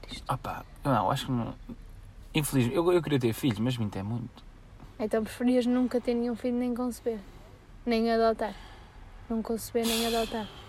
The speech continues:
Speaker 2: Ah pá, já. Acho que, acho que tinha que ser. Sabes o que é vinte filhos, Rita? É tipo, depois eu ia ter que.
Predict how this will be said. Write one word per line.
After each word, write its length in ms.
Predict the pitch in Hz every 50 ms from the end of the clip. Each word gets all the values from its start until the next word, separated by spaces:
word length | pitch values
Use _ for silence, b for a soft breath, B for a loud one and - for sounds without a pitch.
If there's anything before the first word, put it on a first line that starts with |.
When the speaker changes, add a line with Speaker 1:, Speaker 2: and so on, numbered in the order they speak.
| - - -
Speaker 2:
Ah 80 | -
pá, 180 | 120 - 95 90
já. 160 | 92 - - - - - - - - - - - - - - - - -
Acho 180 | - 127 123 -
que, 100 | - 117
acho 200 | - 131 127 -
que 40 | -
tinha 100 | 113 104
que 80 | - -
ser. 200 | - - - - - B B B B B
Sabes 120 | - 269 -
o 40 | - -
que 80 | - 131
é 40 |
vinte 280 | 123 123 131 131 120 -
filhos, 500 | - - - 87 82 95 104 101 101 -
Rita? 340 | - - - - - - - - - - - B B B B B B B B - - - - - - - - - - - - - - - - -
É 140 | - - -
tipo, 140 | 147 139 117
depois 240 | 117 156 175 165 170 190 185 -
eu 240 | - 160 165 175 175
ia 80 | 175
ter 180 | 160 - 175 156
que. 380 | - - 170 170 170 170 175